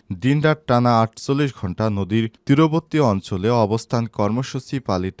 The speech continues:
হবে। তিস্তার চুক্তিসহ অভিন্ন নদীর পানি বন্টন সমস্যা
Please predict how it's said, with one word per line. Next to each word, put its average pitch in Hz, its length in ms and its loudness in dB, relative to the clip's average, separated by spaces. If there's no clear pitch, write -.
হবে। 95 240 -2
তিস্তার 127 420 0
চুক্তিসহ 180 680 0
অভিন্ন 170 320 2
নদীর 110 420 0
পানি 101 260 0
বন্টন 147 420 6
সমস্যা 160 460 0